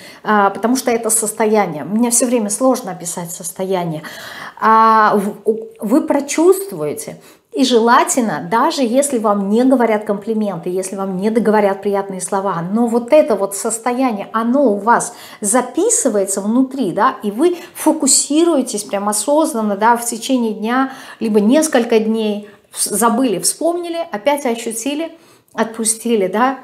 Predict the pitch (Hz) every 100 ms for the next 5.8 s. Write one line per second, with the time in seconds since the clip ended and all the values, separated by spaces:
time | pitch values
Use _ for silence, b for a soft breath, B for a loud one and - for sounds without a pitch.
0 | - 202 320 392 381 - 349 339 403 403
1 | 285 214 254 269 254 254 - 240 269 311
2 | - 226 254 320 - 220 202 - 208 226
3 | 254 254 220 190 190 180 202 214 233 226
4 | 214 285 B B B 285 311 285 269 277
5 | 262 240 240 247 240 208 - 165